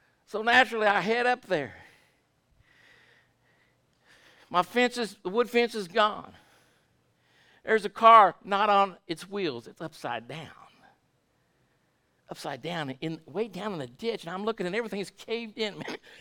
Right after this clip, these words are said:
<coughs> Things are caved in, and these guys are crawling out of the car.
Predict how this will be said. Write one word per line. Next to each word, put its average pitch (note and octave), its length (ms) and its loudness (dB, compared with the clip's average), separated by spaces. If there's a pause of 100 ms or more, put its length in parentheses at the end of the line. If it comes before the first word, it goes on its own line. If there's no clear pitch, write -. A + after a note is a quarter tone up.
(200)
<coughs> A#3 800 -4
Things A#3+ 220 0
are G3 60 -6
caved A3 400 -6
in, A3 180 -2 (240)
and A#3+ 100 -6
these A#3+ 180 -6
guys B3+ 380 0
are G3 80 -4
crawling C4 580 -8
out B3 200 -8
of D#3 80 -6
the B2+ 80 -6
car. - 480 -14